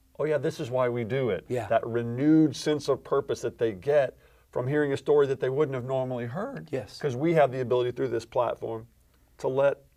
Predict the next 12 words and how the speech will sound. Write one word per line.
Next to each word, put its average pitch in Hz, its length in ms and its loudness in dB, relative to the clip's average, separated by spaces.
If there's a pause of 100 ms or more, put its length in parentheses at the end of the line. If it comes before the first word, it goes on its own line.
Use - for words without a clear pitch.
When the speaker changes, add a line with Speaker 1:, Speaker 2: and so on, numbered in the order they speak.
(200)
Speaker 1:
the 113 200 -2
educators 139 760 -2 (100)
out 107 340 -4
there 104 320 -4 (400)
resharpen 147 680 2
their 143 140 -4
saw, 151 360 2
so 110 220 0
to 90 80 -4
speak, 87 420 -12
Speaker 2:
Yeah. 104 100 -6
Speaker 1:
right? 107 280 -4